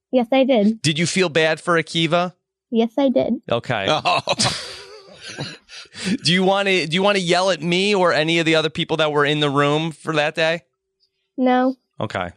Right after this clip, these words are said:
Speaker 2: You understand. You go to sleepovers. You know how it goes.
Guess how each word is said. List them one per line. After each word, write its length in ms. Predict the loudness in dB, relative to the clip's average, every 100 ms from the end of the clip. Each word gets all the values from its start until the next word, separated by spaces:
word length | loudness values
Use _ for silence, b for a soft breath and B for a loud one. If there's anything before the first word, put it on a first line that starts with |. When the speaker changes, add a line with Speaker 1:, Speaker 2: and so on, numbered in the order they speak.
| _
Speaker 2:
You 180 | -2 0
understand. 520 | 0 -2 -2 -2 0
You 120 | 0 2
go 120 | 2
to 60 | 0
sleepovers. 640 | -2 -2 -4 -2 -2 0
You 80 | 0
know 100 | 0
how 140 | 0
it 80 | -2
goes. 340 | -8 -8 -10